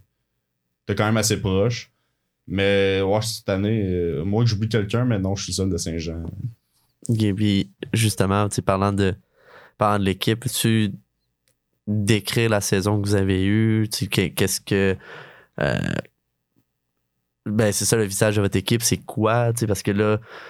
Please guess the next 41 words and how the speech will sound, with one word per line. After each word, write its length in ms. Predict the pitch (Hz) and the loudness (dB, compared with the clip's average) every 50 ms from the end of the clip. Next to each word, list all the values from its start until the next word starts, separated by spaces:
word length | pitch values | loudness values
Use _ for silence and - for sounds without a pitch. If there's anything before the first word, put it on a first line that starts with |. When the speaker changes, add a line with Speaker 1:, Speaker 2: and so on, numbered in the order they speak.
| - _ - | -20 _ -2
Speaker 2:
euh, 320 | - 85 82 69 71 78 78 - - - _ _ _ _ _ _ - | 0 0 2 2 0 0 -2 -4 -6 -10 _ _ _ _ _ _ -2
moi, 180 | 117 110 117 | 0 0 2
de 60 | 117 117 | 2 2
la 80 | 110 | 2
manière 300 | 107 107 104 107 107 107 | 2 2 2 2 2 2
que 60 | 110 | 2
j'ai 100 | 107 110 | 2 0
interprété 520 | 104 95 - 101 - - - 104 - - 107 | 0 0 0 -2 -2 -2 -2 -2 0 0 0
le 60 | 98 | 0
tout, 320 | 101 - - 113 110 117 | -2 -2 -2 0 2 2
c'est, 380 | 117 117 - 110 101 98 95 92 - _ _ _ _ _ _ _ _ _ _ _ _ | 2 2 2 2 2 2 0 -2 -4 _ _ _ _ _ _ _ _ _ _ _ _
tu 80 | - 113 | -2 0
sais, 60 | 104 | 2
je, 320 | 104 107 98 98 98 - - | 2 2 2 2 0 -2 -2
je 100 | - 110 | -4 -6
vous 60 | 107 | -4
dis 120 | 101 104 110 | -2 0 2
l'affiche, 340 | 101 95 90 - 101 104 101 | 2 0 0 0 -2 -2 -2
c'est 120 | - 104 | -2 -4
trois 160 | - - 110 101 | 0 0 0 0
victoires, 280 | 101 101 - 104 104 101 | 0 0 0 0 0 0
huit 160 | 101 98 95 | 0 -2 0
défaites, 480 | 101 95 95 - - 110 101 101 - | 0 -2 -2 0 -2 -2 -2 0 -4
une 120 | - 90 87 | -4 -4 0
nulle, 480 | 92 98 101 107 120 123 120 117 107 - - | 0 0 2 2 2 0 0 0 -2 -2 -2
mais 400 | 92 92 92 104 110 127 120 - _ _ _ _ _ _ _ _ _ _ _ | 0 0 2 2 0 -2 -4 -8 _ _ _ _ _ _ _ _ _ _ _
on, 240 | 104 104 101 92 - | -2 0 0 -2 -2
moi, 340 | 101 107 104 104 107 120 127 | -2 0 0 2 2 0 0
c'est 140 | - - 107 | 0 -2 0
l'impression 320 | 104 104 104 98 95 110 | 0 2 0 0 0 0
que 80 | 104 104 | 0 0
j'ai, 80 | 110 | 0
c'est 160 | 113 - 104 | 0 0 2
que 80 | - 110 | 2 0
vous, 220 | 98 98 98 87 - - _ _ _ _ _ _ _ _ _ - | 0 0 -4 -6 -8 -12 _ _ _ _ _ _ _ _ _ -2
l'affiche 320 | 117 107 101 - 135 120 | -2 -2 0 0 -2 -2
reflète 260 | - 110 - 113 101 - | -2 -2 -2 -2 0 0
pas 100 | 120 110 | 0 0
vraiment 260 | 104 101 101 98 98 | 2 2 2 2 2
votre 180 | 95 92 - | 2 0 0
équipe. 300 | 90 - - - - - | -4 -4 -4 -6 -6 -6